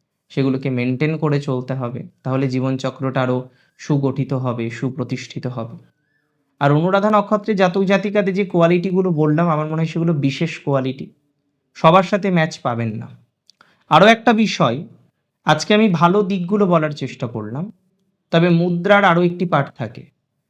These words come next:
একটা দিক ভালো হলে একটা দিকে ডিস্টারবেন্স থাকবেই, সেই ডিস্টারবেন্সগুলোকে আমাদের আইডেন্টিফাই করতে হবে। যতটা সহজভাবে, সরলভাবে আমরা সেই ডিস্টারবেন্সগুলোকে আইডেন্টিফাই করতে পারবো, আমার মনে হয় আমাদের অগ্রগতিটা তত সহজ বা সরল হবে।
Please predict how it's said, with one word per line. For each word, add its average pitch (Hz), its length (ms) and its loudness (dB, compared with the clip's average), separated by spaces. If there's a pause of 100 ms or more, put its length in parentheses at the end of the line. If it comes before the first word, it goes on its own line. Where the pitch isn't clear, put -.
(220)
একটা 165 260 0
দিক 185 220 2
ভালো 175 280 4
হলে 180 240 4
একটা 170 260 0
দিকে 160 340 -2
ডিস্টারবেন্স 143 640 -4
থাকবেই, - 460 -6 (540)
সেই 180 200 6
ডিস্টারবেন্সগুলোকে 208 880 2
আমাদের 190 260 4
আইডেন্টিফাই 160 640 4
করতে 165 320 -4
হবে। 160 260 -6 (520)
যতটা 175 340 4
সহজভাবে, 190 680 6
সরলভাবে 185 680 4
আমরা 170 200 4
সেই 175 180 -2
ডিস্টারবেন্সগুলোকে 160 880 0
আইডেন্টিফাই 139 580 0
করতে 135 280 -8
পারবো, 120 480 -10 (540)
আমার 139 220 0
মনে 131 220 0
হয় 156 200 -2
আমাদের 127 320 -6
অগ্রগতিটা 127 580 -4
তত 123 200 -8
সহজ 120 400 -4
বা 120 100 -8
সরল 113 340 -14
হবে। - 380 -20